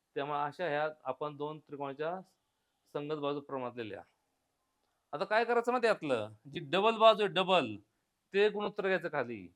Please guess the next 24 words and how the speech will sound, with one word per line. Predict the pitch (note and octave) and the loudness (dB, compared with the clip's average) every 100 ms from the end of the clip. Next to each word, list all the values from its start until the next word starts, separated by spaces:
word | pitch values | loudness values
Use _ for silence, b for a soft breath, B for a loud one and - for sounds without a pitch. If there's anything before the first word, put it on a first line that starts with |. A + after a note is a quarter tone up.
| _ _ _ _ | _ _ _ _
एबी | C#3+ D#3 E3+ F3+ F#3+ | -6 -2 -2 -2 0
एडी, | F3 E3 F3+ A3+ A#3 E3+ | 0 0 -2 -2 -6 -12
इथं | E3 D#3+ | -12 -2
बघा | E3 | -2
एसी | D#3+ E3+ E3 F#3 F#3+ - _ _ _ | 0 -4 -6 -10 -12 -12 _ _ _
एबी | D3 D#3 E3 | -8 -4 -2
आहे, | C#3 | -2
हे | C3+ | -4
डबल | F3 E3+ D#3+ | -2 -2 0
आहे, | B2+ G2+ F#2+ _ _ _ _ | -2 -6 -10 _ _ _ _
मग | A#2+ | -10
हे, | C3+ - G2+ | -10 -12 -10
हे | E3 | -8
गुणोत्तर | F3 E3+ E3 | -6 -8 -8
खाली | B2+ C3 | -6 -4
घ्यायचं. | C3 - G2 - _ _ _ _ _ _ | -4 -6 -16 -16 _ _ _ _ _ _
मग | C3 | -6
असं | C3+ D3+ | -4 -2
लिहायचं, | D3 C3+ C#3 | -2 -2 -4
एबी | C#3 C3+ C3+ C#3 B2 D3+ F#3 G3+ F#3+ _ _ _ _ _ _ _ _ | -4 0 0 0 -2 -4 -4 -6 -10 _ _ _ _ _ _ _ _
छेद | - C#3 C#3 C3+ | -2 0 0 -2
एडी | A2 B2+ C#3 C3+ D#3+ G3 G#3+ G#3 _ _ _ _ _ _ | -4 -2 0 0 -2 -2 -4 -8 _ _ _ _ _ _
बरोबर | B2 B2+ C3+ C3 C3 | -6 -4 -2 0 -2
एसी | A2+ B2+ C#3 C3+ - E3 F#3 | -2 -2 -2 -2 -4 -6 -4